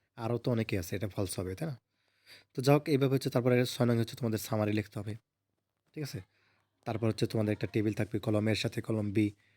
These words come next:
এটা ম্যাচ করতে হবে। আট নংয়ে কিছু, আহ, কো-, অর্থাৎ প্রশ্ন দেওয়া থাকবে, সেগুলো আনসার করতে হবে। পোম, আহ, এখানে তোমাদের কবিতা থেকে কিছু প্রশ্ন দেওয়া থাকবে, ওগুলো আনসার করতে হবে। আর পার্ট বি এখানে রয়েছে, তোমাদের যে ব্ল্যাঙ্কসগুলো পূরণ করতে হবে, তারপর যে এখানে তোমাদের, আহ,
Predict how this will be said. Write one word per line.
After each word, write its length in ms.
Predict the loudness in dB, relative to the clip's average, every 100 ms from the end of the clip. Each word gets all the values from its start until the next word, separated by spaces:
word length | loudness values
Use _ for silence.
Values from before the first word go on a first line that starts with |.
| _ -6
এটা 100 | -2
ম্যাচ 240 | 0 -2
করতে 260 | -2 -4 -2
হবে। 260 | -2 -2 -4 _ _ _ -10
আট 140 | 0
নংয়ে 180 | 4 4
কিছু, 260 | 2 0 -4 _ -8
আহ, 480 | -4 -2 -4 -8 -14 _
কো-, 140 | -10 -6
অর্থাৎ 340 | -6 -2 -4
প্রশ্ন 320 | -4 -6 -2
দেওয়া 160 | 2 2
থাকবে, 240 | 0 -2
সেগুলো 220 | 0 2 0
আনসার 180 | 0
করতে 160 | -2 0
হবে। 100 | 0
পোম, 360 | 0 -4 -4 -8 _ _ _ _ _
আহ, 160 | -4 -4 0
এখানে 200 | 0 2
তোমাদের 260 | 4 2 0
কবিতা 260 | -2 -2 0
থেকে 180 | 0
কিছু 160 | 0 -2
প্রশ্ন 240 | 0 0
দেওয়া 100 | 0
থাকবে, 280 | -2 -2 0
ওগুলো 180 | 2 0
আনসার 220 | 0 -4
করতে 200 | -6 -6
হবে। 160 | -4 -4 _ _ _
আর 160 | -12 -10
পার্ট 220 | -8 -8
বি 320 | 0 2 2
এখানে 240 | -2 -4 -2
রয়েছে, 340 | -2 -2 -4 -6 _ _ _ _
তোমাদের 280 | -8 -2 0
যে 120 | 0
ব্ল্যাঙ্কসগুলো 560 | 0 4 4 2 -2 -2
পূরণ 300 | -2 -4 -4
করতে 220 | -6 -4
হবে, 260 | -2 -2 -4
তারপর 220 | -4 -8
যে 200 | -6 -8
এখানে 320 | -6 -4 -2
তোমাদের, 320 | -2 0 -2 -4 _ _ _ _
আহ, 540 | -4 -2 -2 -2 -4